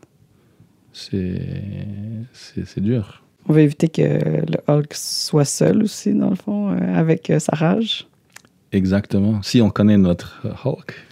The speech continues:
Speaker 2: <laughs>
Speaker 1: euh, on sait que Hulk, il, il,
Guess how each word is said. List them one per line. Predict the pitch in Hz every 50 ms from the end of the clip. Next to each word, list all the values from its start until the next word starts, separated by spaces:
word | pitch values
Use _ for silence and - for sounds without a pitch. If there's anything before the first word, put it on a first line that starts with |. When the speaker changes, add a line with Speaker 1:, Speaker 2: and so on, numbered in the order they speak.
| - - - - -
Speaker 2:
<laughs> | - - - - - - _ -
Speaker 1:
euh, | 90 87 87 85 82 82 80 78 80 90 104 - _ _ _ _ _ _ _ _ _ _ -
on | 90
sait | - - 95
que | - -
Hulk, | 90 85 90 90 85 - -
il, | - 87
il, | 87 85 87 87 85 82 82 82 80 82 85 95 92 92 104 -